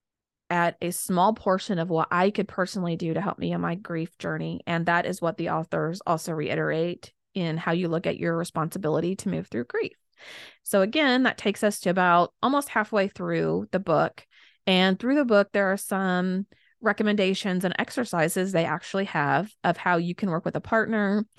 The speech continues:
and even with a small group to work through your healing and your grief journey. I was just really,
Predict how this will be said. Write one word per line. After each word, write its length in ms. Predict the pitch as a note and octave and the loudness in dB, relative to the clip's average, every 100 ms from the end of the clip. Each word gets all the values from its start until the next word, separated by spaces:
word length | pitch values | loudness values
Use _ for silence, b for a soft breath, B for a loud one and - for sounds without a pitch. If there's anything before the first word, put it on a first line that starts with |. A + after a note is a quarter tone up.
| b b b b | b b b b
and 320 | F#3 F3+ F3+ | 0 2 2
even 220 | F#3 F#3+ | 2 0
with 120 | F3+ F3 | 0 -4
a 60 | |
small 320 | - G#3 A3 | -2 2 2
group 440 | G#3 F3 E3+ E3+ - - | 2 2 4 4 0 -6
to 300 | - F3+ F3+ | 0 2 4
work 300 | F3+ G#3+ - | 4 2 0
through 200 | G3 G3+ | -4 -2
your 200 | G3+ F3+ | -2 -4
healing 600 | - F#3 F3 F3 F3 E3+ | 0 0 2 0 0 -2
and 120 | D#3+ | -2
your 100 | E3+ | -2
grief 360 | E3+ D#3 E3+ - | -2 -4 -6 -6
journey. 540 | D#3 C#3 - - G#3 b b b b | -4 -4 -4 -6 -8 b b b b
I 720 | F#3 F#3+ G#3+ G#3+ G#3 G3+ G3 - | 2 6 6 6 4 2 -2 -4
was 260 | G3+ F#3 - | -4 -4 -2
just 680 | F3+ F3 F3 - - - _ _ _ _ _ _ _ - | 2 4 4 0 -10 -16 _ _ _ _ _ _ _ -4
really, 680 | B3+ C4 A3 G3+ G3 G3+ | 2 4 6 4 2 -2